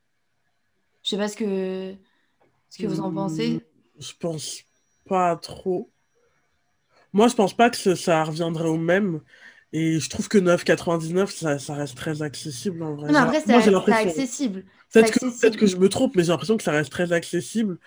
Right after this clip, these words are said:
Speaker 2: En plus, quand t'es étudiant, c'est quatre quatre-vingt-dix-neuf, donc je me dis, bon, ça va. Et dans tous les cas, c'est très peu pour de la musique comparé à ce qu'on payait avant. Enfin, à ce qu'on était censé payer avant, en tout cas, tu vois.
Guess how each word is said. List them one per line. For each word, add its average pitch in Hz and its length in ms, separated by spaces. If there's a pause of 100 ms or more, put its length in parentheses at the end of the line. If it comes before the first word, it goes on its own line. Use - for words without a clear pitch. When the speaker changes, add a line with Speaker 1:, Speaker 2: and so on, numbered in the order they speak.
(280)
Speaker 2:
En 165 80
plus, 165 160
quand 185 140
t'es 175 100
étudiant, 170 380
c'est 170 120
quatre 156 160
quatre-vingt-dix-neuf, 165 680
donc 156 120
je 147 60
me 147 100
dis, 151 200
bon, 147 180
ça 143 180
va. 156 220 (500)
Et 165 140
dans 170 160
tous 214 160
les 202 100
cas, 233 200
c'est 185 160
très 185 260
peu 214 140
pour 170 260
de 160 100
la 156 140
musique 165 460
comparé 165 340
à 160 80
ce - 80
qu'on 156 140
payait 156 220
avant. 147 300 (560)
Enfin, 170 140
à 165 80
ce - 80
qu'on 190 120
était 170 160
censé 170 260
payer 160 240
avant, 151 260
en 139 40
tout - 120
cas, 143 140
tu - 180
vois. 143 180